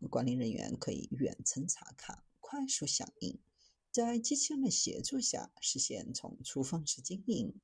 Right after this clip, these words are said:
到精细化管理的转变。在企业内部，这些机器人被称为“保罗”，是员工的好帮手。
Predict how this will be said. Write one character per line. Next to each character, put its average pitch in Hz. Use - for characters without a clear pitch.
到 -
精 240
细 202
化 -
管 -
理 -
的 123
转 -
变。 -
在 320
企 170
业 175
内 277
部， 131
这 -
些 156
机 196
器 -
人 -
被 131
称 139
为 -
“保 -
罗”， -
是 -
员 143
工 240
的 254
好 -
帮 233
手。 -